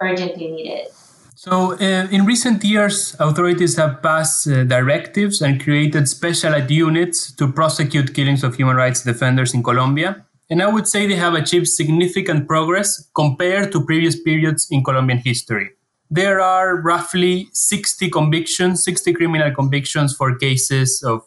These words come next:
Speaker 2: killings of human rights defenders since two thousand sixteen. However, many investigations and prosecutions face very serious hurdles, especially those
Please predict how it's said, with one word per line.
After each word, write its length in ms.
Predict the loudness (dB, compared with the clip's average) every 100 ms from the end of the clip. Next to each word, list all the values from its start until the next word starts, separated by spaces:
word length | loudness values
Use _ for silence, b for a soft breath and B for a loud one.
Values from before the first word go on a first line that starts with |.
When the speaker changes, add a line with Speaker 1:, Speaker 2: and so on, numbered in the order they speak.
| -10 -4
Speaker 2:
killings 280 | 0 0
of 120 | 0 -2
human 240 | 0 2
rights 220 | 2 0
defenders 600 | -4 -2 0 2 2 0
since 240 | 0 0 -2
two 80 |
thousand 300 | -2 -2 -2
sixteen. 500 | -6 -6 -6 -6 -8 _ _ _
However, 400 | -2 0 2 0
many 320 | 0 0 0
investigations 840 | 0 0 0 2 2 2 2 2
and 120 | 2 0
prosecutions 800 | 0 -2 0 0 0 0 0 0
face 380 | 0 2 0
very 320 | 0 0 2 0
serious 400 | 0 2 2 2
hurdles, 640 | 0 2 0 -2 -4 -8 _
especially 680 | -8 -6 -2 -2 -2 0 0
those 720 | 2 2 2 2 0 -6 -8